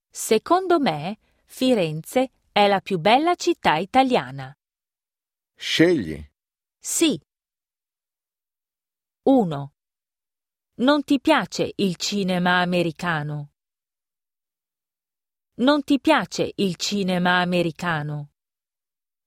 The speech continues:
Speaker 1: Due. Professoressa,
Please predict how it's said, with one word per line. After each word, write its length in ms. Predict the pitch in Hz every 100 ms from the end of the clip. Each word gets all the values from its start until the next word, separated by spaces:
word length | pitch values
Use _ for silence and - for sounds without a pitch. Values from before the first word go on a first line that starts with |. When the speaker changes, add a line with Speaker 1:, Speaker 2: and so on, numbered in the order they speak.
| _ _ _ _ _ _ _ _ _ _ _ _ _ _ _ _ _ _ _ _ _ _ _ _ _ _ _ _ _ _
Speaker 1:
Due. 560 | - 196 285 214 147 143 _ _ _ _ _ _ _ _ _ _
Professoressa, 1120 | - 262 - 285 - 285 294 254 - 175 147